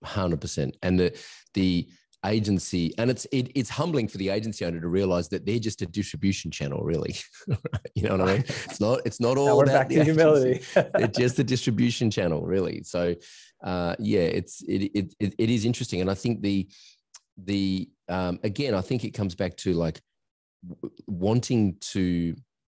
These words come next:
Speaker 1: improve yourself or your own situation is about wanting to make a bigger contribution and feel important and feel valued and, and make a meaningful contribution.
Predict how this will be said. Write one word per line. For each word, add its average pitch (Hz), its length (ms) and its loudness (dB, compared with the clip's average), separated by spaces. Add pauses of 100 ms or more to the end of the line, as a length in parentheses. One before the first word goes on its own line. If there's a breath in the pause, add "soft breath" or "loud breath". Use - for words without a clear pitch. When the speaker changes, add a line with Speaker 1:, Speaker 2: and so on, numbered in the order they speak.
(120)
Speaker 1:
improve 110 680 0
yourself 101 560 -2
or 98 80 0
your 87 140 0
own 95 160 0
situation 87 600 -4
is 82 140 -4
about 87 260 -2
wanting 87 220 -2
to 85 80 -4
make 82 180 -4
a 80 40 -8
bigger 80 260 -4
contribution 87 720 -2
and 78 180 -2
feel 101 260 0
important 82 560 -2
and 78 120 -6
feel 82 220 -6
valued 87 420 -2
and, 80 240 -4
and 80 160 -4
make 87 220 -2
a 110 40 2
meaningful 87 380 -2
contribution. 78 680 -6